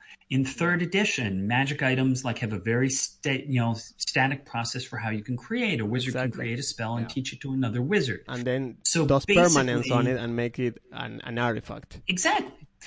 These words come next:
Speaker 1: And so basically the, the sort of point to me was always, if magic is a science,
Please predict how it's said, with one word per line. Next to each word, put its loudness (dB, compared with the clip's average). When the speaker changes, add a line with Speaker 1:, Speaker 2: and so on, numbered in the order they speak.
Speaker 1:
And 2
so 6
basically 2
the, 2
the 2
sort 0
of -6
point -2
to -6
me -2
was -2
always, -2
if -2
magic -2
is 0
a 0
science, -4